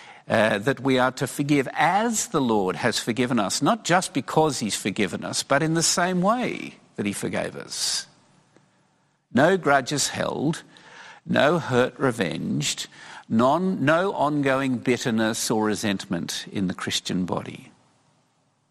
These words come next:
See, this is far more than just putting up with each other. It's far more than just doing no harm. And what binds these five virtues of compassion and kindness together is love. We are to put on love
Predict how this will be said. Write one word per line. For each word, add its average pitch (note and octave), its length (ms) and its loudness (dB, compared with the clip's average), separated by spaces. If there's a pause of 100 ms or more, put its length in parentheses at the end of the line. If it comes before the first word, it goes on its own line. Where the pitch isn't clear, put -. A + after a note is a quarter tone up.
(800)
See, F#3+ 100 4
this - 300 -2
is C#3+ 80 2
far E3 280 4
more C#3+ 180 2
than B2 120 2
just A#2 180 0
putting A2+ 200 0
up A2 200 2
with G2 120 0
each - 220 -2
other. - 320 -4 (180)
It's - 160 -10
far E3+ 280 4
more D3 180 4
than B2 140 0
just A#2 180 0
doing A#2 300 2
no G2+ 240 2
harm. - 560 -4 (880)
And D3 140 6
what D#3 180 4
binds A3 400 4
these D#3 240 2
five C#3+ 460 2
virtues A#2 720 0
of - 140 -8
compassion A2+ 600 0
and F#2+ 140 -2
kindness F2+ 560 0
together F#2+ 520 -2
is A2+ 200 -2
love. C#3 600 -4 (400)
We C3 120 2
are B2+ 120 6
to - 80 -6
put F#3 260 0
on C#3+ 200 2
love C3 920 -2